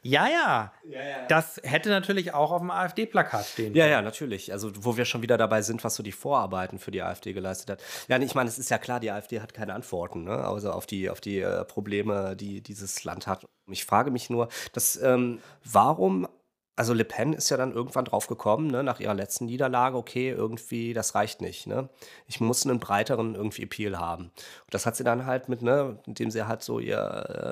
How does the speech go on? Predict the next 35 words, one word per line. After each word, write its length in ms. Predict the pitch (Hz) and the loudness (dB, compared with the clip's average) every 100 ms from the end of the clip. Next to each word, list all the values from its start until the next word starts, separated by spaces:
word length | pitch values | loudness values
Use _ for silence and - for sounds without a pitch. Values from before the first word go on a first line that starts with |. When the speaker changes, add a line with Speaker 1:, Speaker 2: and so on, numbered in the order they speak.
| - | -4
Speaker 2:
äh, 60 | 123 | -2
Wirtschaftssozialprogramm 1000 | 120 117 - 117 113 117 123 110 110 | -2 -2 -4 -4 -2 -2 -2 0 0
auf 220 | 107 - 113 | 0 -4 -6
links 260 | 104 - | -6 -8
gekrempelt 460 | - - 95 98 95 | -10 -6 -6 -6 -8
hat. 120 | 92 _ | -10 _
Warum 320 | - 113 175 175 | 2 4 4 2
hat 100 | 175 | 0
sich 120 | 156 | -6
das 160 | 151 | -4
in 40 | 131 | 0
der 60 | 110 | 0
A 40 | |
F 80 | 131 | 0
D 100 | 170 | -4
nie 140 | 170 | -4
durchgesetzt, 680 | 92 87 - - - - - _ _ _ _ - | -6 -10 -10 -14 -12 -14 -16 _ _ _ _ -6
diese 160 | 98 | -4
Idee? 380 | 92 95 92 95 _ _ _ - - | -6 -6 -8 -8 _ _ _ -20 0
Dass 200 | 117 117 | 2 6
wir 80 | 120 | 6
jetzt 220 | 135 - | 4 0
wirklich 200 | 120 127 | -4 0
mal 120 | 123 | 4
einen 100 | 120 | 4
auf 140 | 113 | 2
Arbeiterpartei 560 | 120 110 92 92 - 90 | 2 2 0 -6 -8 -8
machen. 280 | 90 - - _ _ | -8 -14 -20 _ _
Und 180 | - 117 | 2 2
zwar 260 | - 117 107 | 6 6 6
auch 120 | 107 | 0
inhaltlich, 480 | 98 90 - - _ _ _ _ - | -8 -10 -12 -20 _ _ _ _ 0
nicht 180 | 110 101 | 2 0
nur 80 | |
habituell. 480 | 92 87 - 85 92 | -6 -8 -12 -14 -14